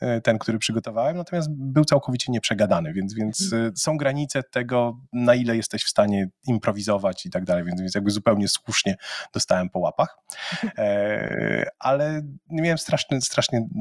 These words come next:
Speaker 1: zawalony okres i, e, umówiłem się ze sobą, że zrobię ten materiał, że jakby nie pójdę ze starym materiałem na I Love Marketing, chociaż to jest takie pójście na łatwiochę. E, e,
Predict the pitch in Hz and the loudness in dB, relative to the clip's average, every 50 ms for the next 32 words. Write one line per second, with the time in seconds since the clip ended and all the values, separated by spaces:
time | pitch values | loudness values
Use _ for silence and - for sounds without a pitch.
0 | 107 110 110 113 123 120 120 117 113 107 110 104 101 - - - 98 - - - | -2 -2 -2 -2 -2 0 0 0 0 2 0 0 -2 -2 -4 -6 -4 -4 -4 -4
1 | 131 107 101 98 98 98 101 101 98 - 101 110 107 104 104 104 107 104 104 104 | -2 0 2 2 2 2 2 0 0 0 0 0 0 2 2 0 0 -2 -4 -6
2 | 104 101 107 104 107 - - - 151 160 165 151 165 196 202 180 160 - - 147 | -8 -8 -8 -8 -10 -12 -6 -2 0 0 0 0 0 0 0 0 -2 -2 -6 -6
3 | 143 139 - - 151 147 151 143 139 135 127 127 131 131 127 110 165 123 135 147 | -6 -2 0 0 0 2 0 -2 -2 -2 -2 -2 -2 -2 -2 -2 0 2 4 4
4 | 139 120 110 - 107 101 98 95 - - 90 95 123 160 185 160 139 143 143 139 | 4 4 0 -2 -2 0 0 0 0 -2 -4 0 0 0 0 0 0 -2 -2 -2
5 | 123 127 135 123 127 127 135 139 131 - - 151 143 123 127 113 117 - - - | -2 -4 -4 -2 0 0 2 2 0 2 4 4 4 4 2 -2 -2 0 2 2
6 | 107 107 107 104 104 98 - 104 107 107 101 101 95 98 98 95 95 95 95 95 | 4 4 2 0 -2 -2 -4 -2 0 0 0 0 0 -2 -4 -2 0 0 0 0
7 | 98 90 101 95 - - 90 - - 92 90 95 - - - - 196 - - - | 0 2 2 2 2 0 -6 -6 -6 -8 -8 -8 -6 -6 -4 -4 -4 -6 -6 -8
8 | - 202 - _ - 104 - - - - 95 92 - - - - - - - - | -8 -8 -8 _ -4 -4 -2 0 0 2 2 0 0 0 0 2 4 4 2 2
9 | - - - - - - - - - - - - - - 107 98 117 120 117 117 | -2 -14 -12 -10 -8 -8 -6 -8 -8 -8 -10 -6 -2 -2 -2 0 0 0 0 0
10 | 117 117 117 117 117 120 107 | 0 -2 -2 -2 -2 -2 -4